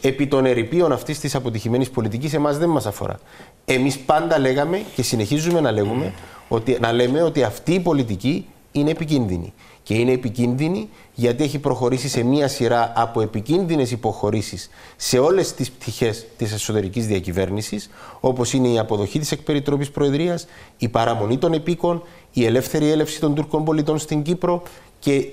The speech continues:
το χάρισμα των περιουσιών των προσφύγων στους παράνομους χρήστες. Αυτά τα στοιχεία και μόνα τους καθιστούν μια ενδεχόμενη λύση ως κακή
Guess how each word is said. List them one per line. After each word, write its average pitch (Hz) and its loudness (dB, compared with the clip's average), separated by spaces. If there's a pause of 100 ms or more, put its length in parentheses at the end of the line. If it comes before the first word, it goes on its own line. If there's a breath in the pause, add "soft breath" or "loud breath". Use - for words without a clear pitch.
(100)
το 139 2
χάρισμα 135 0 (220)
των 123 2
περιουσιών 123 2
των 131 2
προσφύγων 139 0
στους 135 -4
παράνομους 139 0
χρήστες. 127 -4 (120)
Αυτά 139 0
τα 196 0
στοιχεία 151 0 (420 loud breath)
και 139 2
μόνα 139 4
τους 196 -2 (320 loud breath)
καθιστούν - 0
μια 180 4
ενδεχόμενη 160 2
λύση 185 -2 (160)
ως 170 -2
κακή 202 -2